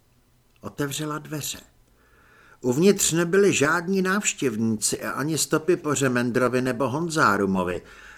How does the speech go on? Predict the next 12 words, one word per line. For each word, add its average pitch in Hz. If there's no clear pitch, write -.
ale 92
pak 147
Apoléna 151
zahlédla 139
podomka, 139
který 147
metodicky 143
rozmazával 135
mopem 139
špínu 147
po 143
podlaze. 62